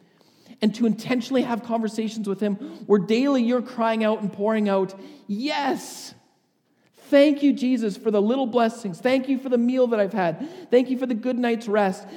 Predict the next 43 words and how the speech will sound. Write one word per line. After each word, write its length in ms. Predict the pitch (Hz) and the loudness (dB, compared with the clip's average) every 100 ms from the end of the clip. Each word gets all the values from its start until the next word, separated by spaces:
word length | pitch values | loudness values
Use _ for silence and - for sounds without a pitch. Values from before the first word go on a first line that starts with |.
| - - | -12 4
Thank 240 | 262 262 | 6 6
you 100 | 262 | 0
for 160 | 254 233 | 2 4
the, 280 | 214 180 - - - - | 4 2 -6 -18 -18 -2
thank 200 | 254 269 | 4 4
you 100 | 254 | 4
for 80 | 240 | 0
the 100 | 214 | -2
car 380 | - - 254 262 | -4 -2 2 2
that 140 | 233 | 2
I 60 | 196 | 0
have 300 | 208 208 196 | 0 -2 -2
to 60 | |
drive 260 | 180 214 214 | 0 0 2
to 60 | |
work, 300 | 185 226 208 | 4 4 4
or 40 | 190 | -2
the 80 | 185 | -2
bike 320 | 202 240 233 | 2 0 0
that 100 | 208 | -2
I 40 | |
have 220 | 190 196 | 0 -2
to 80 | 196 | -2
ride 220 | 185 208 | 0 0
to 80 | 208 | -2
school. 420 | - 220 202 170 247 320 330 | -6 -2 -2 -2 -10 -12 4
Thank 240 | 254 285 269 | 8 8 6
you 100 | 277 | -2
for 140 | 277 | 0
the 80 | 269 | -2
commute 400 | 262 233 254 311 | 0 0 0 2
that 100 | 254 | 0
I 80 | 214 | 2
have 240 | 226 208 | 0 0
that's 160 | 190 190 | -2 -6
short 360 | - 262 277 | -2 0 0
and 100 | 214 | 0
nothing 260 | 214 247 277 | 0 0 2
like 200 | 254 240 | 2 2
the 80 | 233 | 0
one 180 | 240 233 | 2 2
in 80 | |
Calgary. 640 | 226 233 233 226 214 190 170 | -2 -2 0 0 2 0 -2